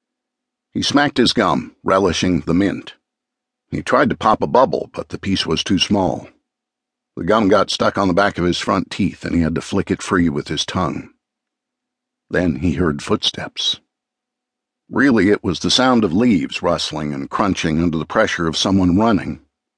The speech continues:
Someone was sprinting toward his gate. He checked the scope, scanning the oak-dotted landscape that hid his property from the main highway.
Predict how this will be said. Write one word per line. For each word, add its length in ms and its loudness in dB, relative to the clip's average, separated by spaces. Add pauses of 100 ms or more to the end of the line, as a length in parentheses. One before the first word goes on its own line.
(580)
Someone 320 4
was 160 2
sprinting 640 0
toward 320 0
his 220 0
gate. 420 0 (1200)
He 100 -4
checked 240 0
the 80 0
scope, 420 0
scanning 460 2
the 180 2
oak-dotted 580 2
landscape 680 0
that 220 -4
hid 240 0
his 220 0
property 460 -2
from 220 -2
the 80 4
main 220 2
highway. 500 -2